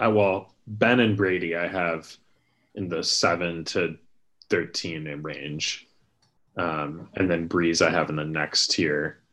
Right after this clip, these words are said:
because, I don't know, it, I feel like the Saints got better when you replaced Brees with Taysom Hill. So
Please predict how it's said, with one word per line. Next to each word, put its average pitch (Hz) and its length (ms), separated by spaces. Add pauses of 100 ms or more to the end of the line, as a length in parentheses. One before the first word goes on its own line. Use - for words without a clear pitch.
(680)
because, - 760 (1200)
I 98 60
don't 92 120
know, 85 220
it, 82 300
I 104 140
feel - 260
like 101 500
the 110 100
Saints 98 380
got 92 300
better 101 340
when 90 220
you 87 380
replaced 82 640
Brees 87 360
with 85 200
Taysom 85 360
Hill. 92 360
So 80 600